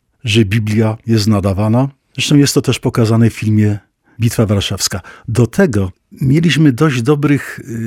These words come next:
y, radiotelegrafistów, jeżeli chodzi o radiogoniometrię. Czyli byli w stanie zlokalizować poruszające się oddziały, co też nie było bez znaczenia, jeżeli chodzi o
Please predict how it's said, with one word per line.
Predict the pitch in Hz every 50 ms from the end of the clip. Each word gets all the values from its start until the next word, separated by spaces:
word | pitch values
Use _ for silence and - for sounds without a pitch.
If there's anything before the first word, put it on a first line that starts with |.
| 113 117 120 120 120
y, | 123
radiotelegrafistów, | 135 135 127 131 - - 120 120 110 120 110 107 - - 143 - - 135
jeżeli | 127 127 135 131 127
chodzi | 135 131 127 131
o | 131 120 - 127
radiogoniometrię. | 131 143 139 117 143 131 110 131 131 127 135 135 135 143 123 - - - - - - - _ _ _ -
Czyli | - 135 123 120
byli | 107 107 170 175 180
w | - -
stanie | - - 147 151 160 160 151 139 - _ _ -
zlokalizować | 113 110 139 151 - - 147 139 135 131 117 113 156 143 147 151 143 - - - - - _ _ _ _
poruszające | - 147 143 139 131 - 151 147 151 156 143 - 135 120
się | - 127 117
oddziały, | 113 117 127 151 185 180 165 151
co | - - 131
też | - 165 151 -
nie | 147 139 123
było | 117 131 131 120 104
bez | 107 127 120
znaczenia, | 107 110 113 117 104 - - 127 117 117 120 117 117
jeżeli | 110 104 92 107 107 107 113
chodzi | - - 113 101 104 110 104 -
o | 104 104 104 104